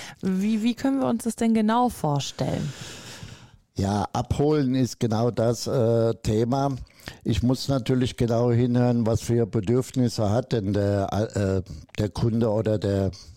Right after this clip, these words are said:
Speaker 2: Klient. Und, äh, wo geht die Frage hin? Also es ist sehr individuell. Ich kann jetzt nicht allgemein sagen, äh, mach das so oder so oder so. Das funktioniert leider nicht ganz so
Speaker 1: Mhm.
Speaker 2: einfach.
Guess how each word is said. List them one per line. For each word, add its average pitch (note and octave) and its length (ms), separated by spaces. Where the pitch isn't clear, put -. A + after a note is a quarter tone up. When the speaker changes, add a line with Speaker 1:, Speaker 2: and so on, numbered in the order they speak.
Speaker 2:
Klient. A2 640
Und, A2+ 500
äh, A2 240
wo A2 180
geht B2 300
die A2+ 80
Frage G#2+ 400
hin? A2 240
Also G2 240
es G2+ 160
ist B2 220
sehr B2 260
individuell. A#2+ 800
Ich C3 120
kann A#2 220
jetzt A#2+ 260
nicht A#2+ 240
allgemein A#2 600
sagen, A2 480
äh, G2 160
mach G#2 240
das A#2 240
so A#2 220
oder A#2 260
so G#2+ 140
oder G#2+ 220
so. A#2 260
Das - 500
funktioniert A2+ 680
leider G#2+ 380
nicht A#2 220
ganz F2+ 280
so E2 80
Speaker 1:
Mhm. F2 60
Speaker 2:
einfach. B2 500